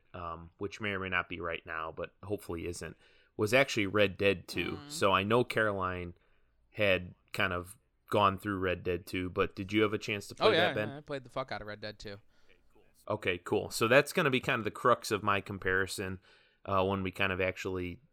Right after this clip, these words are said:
Speaker 1: you know, get into the, the meat and potatoes here. Um, but yeah, no, I, I can definitely see what you're saying. I think there's a few games this generation that really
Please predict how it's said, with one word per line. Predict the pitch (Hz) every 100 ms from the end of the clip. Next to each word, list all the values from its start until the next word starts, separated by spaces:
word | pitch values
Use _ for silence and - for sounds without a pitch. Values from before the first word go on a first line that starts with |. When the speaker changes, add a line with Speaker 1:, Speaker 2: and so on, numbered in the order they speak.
| _
Speaker 1:
you | - 92
know, | 87
get | 90 98
into | 92 90 90
the, | 87 87 -
the | 98
meat | 98 -
and | -
potatoes | 98 95 90 90 -
here. | 87 87 - _ _ _ _
Um, | - 92 90 90 -
but | 104 95 90 - _ _
yeah, | 127 160
no, | 113 117
I, | 113 -
I |
can | 127 113
definitely | 117 - 98
see | - 107
what | 98
you're | 92
saying. | - 98 92 90
I |
think | 95 123 -
there's | 104 98 95
a | -
few | - - 151 170
games | 135 127 123 120
this | 120 -
generation | 117 107 104 107 - 110
that | 95 85
really | 95 98 101 101 98 95